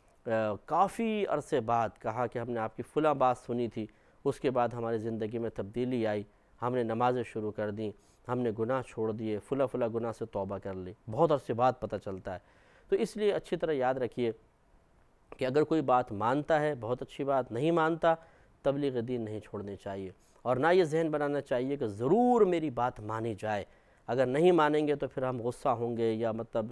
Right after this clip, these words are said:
سامنے والے کو ڈانٹیں گے، ڈپٹیں گے، جھڑکیں گے اور اس کو اپنے ساتھ بات کرنے کے قابل بھی نہیں سمجھیں گے۔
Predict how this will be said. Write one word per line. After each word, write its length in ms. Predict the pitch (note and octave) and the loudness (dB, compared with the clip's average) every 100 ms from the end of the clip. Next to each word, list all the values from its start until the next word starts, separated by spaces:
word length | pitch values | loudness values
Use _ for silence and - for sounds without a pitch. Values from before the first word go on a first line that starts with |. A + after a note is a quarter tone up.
| - | -4
سامنے 220 | A2+ A2+ | -2 -2
والے 160 | G#2+ | -4
کو 100 | A2 | -4
ڈانٹیں 400 | G#2+ A2 A2 A#2 | -4 -4 -4 -4
گے، 60 | G#2+ | -4
ڈپٹیں 400 | G2 A2+ - G#2+ | -6 -6 -6 -6
گے، 60 | G#2+ | -4
جھڑکیں 420 | A2 A#2+ B2 A2+ | -4 -2 -2 -2
گے 100 | G#2+ - - - | -4 -8 -20 -8
اور 200 | - B2+ | 2 4
اس 180 | D#3 D#3 | 4 0
کو 100 | - | 0
اپنے 300 | E3 D#3+ E3 | 0 0 -4
ساتھ 380 | D#3 C#3+ D3 D#3+ | -2 0 0 0
بات 520 | A2 A2 C#3+ D#3 - | -4 0 0 0 0
کرنے 320 | D3 C#3+ D#3 | 0 0 -2
کے 140 | D#3+ E3+ - | -2 -4 0
قابل 360 | C#3+ D3 F3+ F#3+ | 2 2 2 2
بھی 100 | F3 | 2
نہیں 180 | E3+ | 2
سمجھیں 400 | D3+ C#3+ B2 A#2 | 2 -2 -2 -2
گے۔ 120 | G2+ | -4